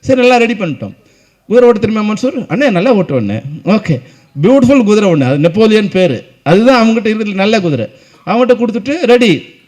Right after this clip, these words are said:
ரெடி, ஸ்டார்ட் கேமரா." இது வந்து செவன்டி டூ ஃப்ரேம்ஸ்ல எடுக்கணும். கேமரா ஓடுது. "ரெடி, ஸ்டார்ட் கேமரா, ஆக்ஷன், ஆக்ஷன், ஆக்ஷன். மன்சூர், வா, வா, வா."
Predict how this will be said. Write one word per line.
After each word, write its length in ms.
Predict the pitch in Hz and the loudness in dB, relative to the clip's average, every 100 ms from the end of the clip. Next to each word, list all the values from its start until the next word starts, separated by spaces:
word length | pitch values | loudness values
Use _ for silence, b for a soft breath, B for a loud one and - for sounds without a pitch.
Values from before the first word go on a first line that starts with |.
| b b b - | b b b -6
ரெடி, 180 | 240 220 | -4 -4
ஸ்டார்ட் 320 | - 247 - | -2 -2 0
கேமரா." 340 | 226 202 175 | -2 0 0
இது 100 | 196 | 0
வந்து 220 | 226 247 254 | 0 2 2
செவன்டி 320 | 233 254 247 | 2 0 0
டூ 100 | 233 | -4
ஃப்ரேம்ஸ்ல 340 | 233 233 196 190 | -4 -4 -4 -4
எடுக்கணும். 300 | 156 127 110 _ _ | -4 -6 -10 _ _
கேமரா 280 | 214 247 240 | -2 0 0
ஓடுது. 400 | 220 220 165 113 b b b b | 0 0 -2 -6 b b b b
"ரெடி, 420 | 277 294 170 123 | 0 2 2 0
ஸ்டார்ட் 340 | - - 269 254 | -6 -2 -2 0
கேமரா, 360 | 247 240 170 - | 0 2 0 0
ஆக்ஷன், 480 | 262 - 247 170 123 | -2 0 0 0 -2
ஆக்ஷன், 480 | 269 339 - 226 156 | -2 0 0 0 0
ஆக்ஷன். 400 | 254 339 262 165 | -2 0 0 0
மன்சூர், 500 | 208 349 359 226 147 | -2 0 2 2 0
வா, 340 | 208 320 240 | 0 0 2
வா, 380 | 165 180 277 254 | 0 0 2 2
வா." 460 | 175 254 262 151 | 2 2 2 0